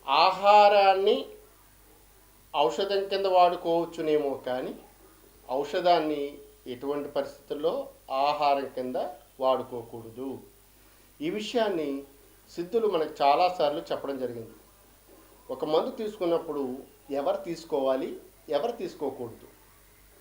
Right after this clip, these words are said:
కేవలం ఇప్పుడు మనం ఇంజీ రసాయనం సంబంధించినటువంటి విషయాలు మాత్రమే తెలుసుకుందాం. ఇంజీ రసాయనాన్ని గర్భవతిగా ఉండేటువంటి స్త్రీలు కూడా తీసుకోవచ్చు.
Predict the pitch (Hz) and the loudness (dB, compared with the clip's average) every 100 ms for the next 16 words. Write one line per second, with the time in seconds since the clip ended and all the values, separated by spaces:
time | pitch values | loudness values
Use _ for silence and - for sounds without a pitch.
0 | - _ - - _ - 175 196 220 214 | -20 _ -20 -20 _ -2 4 4 4 2
1 | 190 175 160 240 - - - 143 151 208 | 0 -2 -2 -2 -6 -16 -14 -8 -4 2
2 | 196 160 160 156 156 156 151 139 139 135 | 2 2 2 0 0 -2 -6 -4 -4 -4
3 | 135 131 131 127 196 285 - 139 131 143 | -8 -10 -8 -8 -10 -14 -16 -14 -6 -2
4 | 135 135 127 135 - - 113 - 107 107 | 0 -2 -6 -6 -8 -8 -10 -12 -18 -20
5 | - _ _ _ _ _ _ _ _ _ | -20 _ _ _ _ _ _ _ _ _
6 | _ _ _ _ _ _ _ 147 185 226 | _ _ _ _ _ _ _ -6 -2 2
7 | 220 202 180 165 156 147 151 156 135 156 | 4 4 4 4 2 -2 -2 -4 -4 -8
8 | - - _ _ _ 123 131 139 - 147 | -14 -20 _ _ _ -10 -6 -6 -4 -2
9 | 165 175 160 165 156 151 147 147 143 147 | 0 -2 0 2 2 0 -2 -2 -4 -8
10 | 151 - 135 139 139 131 156 - 131 - | -8 -8 -6 -6 -6 -4 -4 -4 -10 -12
11 | 120 113 107 - | -14 -14 -16 -20